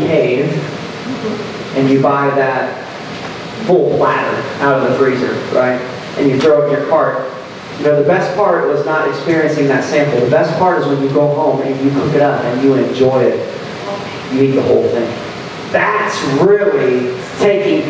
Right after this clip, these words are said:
full advantage, right, of that offer. And like Misty was saying,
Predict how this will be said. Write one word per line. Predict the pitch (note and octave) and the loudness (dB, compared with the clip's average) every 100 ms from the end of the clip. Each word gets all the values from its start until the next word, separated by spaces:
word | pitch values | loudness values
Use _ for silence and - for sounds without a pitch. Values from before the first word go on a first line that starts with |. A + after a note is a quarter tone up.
| C#3+ | -2
full | F#3+ F#3+ F#3+ F3+ F3+ F3+ - | 2 4 4 2 0 -4 -2
advantage, | D3 C#3 C#3+ E3 D#3+ D3+ B2+ A2+ - - - - - - - - - - | 0 2 2 2 2 0 0 -2 -4 -8 -10 -10 -10 -10 -12 -12 -10 0
right, | C#3 C3+ C#3+ D3 D3 | 0 2 0 0 0
of | C#3 | 2
that | D3 C3 | 2 0
offer. | B2+ B2+ - - - - - - | -2 -4 -6 -8 -10 -12 -8 -2
And | |
like | D#3 D#3 D#3+ | 2 2 2
Misty | F#3+ F3 F3 | 0 2 2
was | D3 D3+ | 2 0
saying, | G3 D#3+ C#3+ | 0 0 -2